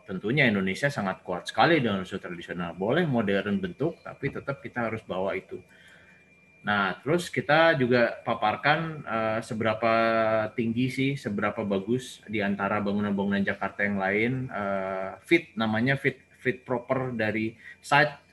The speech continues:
fit proper. Jadi bagaimana bangunan ini bisa duduk manis di antara bangunan Jakarta yang lain. Kurang lebih ini rendernya, eh, dulu masih tiga fase, sekarang udah jadi semua. Eh,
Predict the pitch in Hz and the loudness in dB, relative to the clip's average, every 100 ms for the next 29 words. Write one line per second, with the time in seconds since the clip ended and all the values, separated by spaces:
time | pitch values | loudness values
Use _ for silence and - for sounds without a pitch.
0 | _ 135 - 120 - 123 107 98 117 120 | _ -6 -4 -6 -4 -4 -4 -2 0 0
1 | - 113 107 107 107 131 117 104 107 107 | -2 -2 0 0 0 0 0 0 0 0
2 | 104 123 120 110 107 110 107 110 104 123 | 0 0 0 -4 -4 -4 -2 -2 -2 -2
3 | 110 110 120 117 107 95 104 113 104 104 | 0 0 0 0 -2 -2 -2 -2 -2 -2
4 | 107 101 98 92 - 95 95 92 92 90 | -2 -2 -4 -6 -4 -4 -4 -4 -6 -8
5 | - _ _ _ _ - - _ _ - | -14 _ _ _ _ -20 -20 _ _ -2
6 | 127 143 160 190 185 160 135 - 113 135 | 2 4 6 6 8 8 6 4 6 6
7 | 151 147 135 120 120 120 131 175 170 151 | 6 2 0 2 4 6 6 6 6 2
8 | 143 127 120 101 98 151 - 131 147 123 | -2 0 2 0 -2 -2 -2 -2 2 2
9 | 120 110 101 107 107 101 98 117 160 - | 2 2 0 0 -2 -2 0 -2 -2 -10
10 | - _ _ _ _ _ _ _ _ - | -20 _ _ _ _ _ _ _ _ -20
11 | - _ _ _ _ _ - 101 101 104 | -20 _ _ _ _ _ -8 -2 0 2
12 | 104 | 2